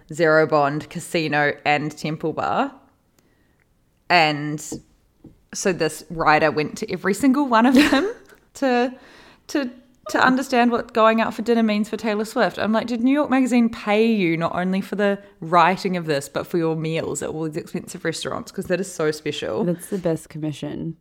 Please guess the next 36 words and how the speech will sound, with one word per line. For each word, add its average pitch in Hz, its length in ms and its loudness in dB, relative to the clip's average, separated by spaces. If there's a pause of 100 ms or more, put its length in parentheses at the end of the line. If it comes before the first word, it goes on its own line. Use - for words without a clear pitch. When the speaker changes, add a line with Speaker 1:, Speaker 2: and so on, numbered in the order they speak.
(140)
Speaker 2:
ever. 156 400 -6 (140)
And 214 120 2
a 220 40 2
great 214 240 2
idea, 185 460 2
because 170 240 -4
I'm, 202 220 0
I'm 185 200 2
actually 202 300 -2
very 160 240 0
curious. 147 640 -2
I 156 80 2
have 170 180 -2
an 170 60 2
idea 160 260 0
in 151 60 0
my 151 140 0
head 151 180 -2
of 143 120 -8
what 143 300 0 (760)
a 180 80 0
Taylor 160 300 2
Swift 156 340 -2
restaurant 139 560 -2 (840)
is 156 260 -2
like. 151 560 -4 (400)
And 165 140 0
from 156 220 -4
those 147 300 -2
names, 139 360 -4
I 143 100 -2
feel - 260 -6
like - 240 -8
I'm, 160 260 -6 (1300)
I'm 165 180 -6
correct. - 540 -14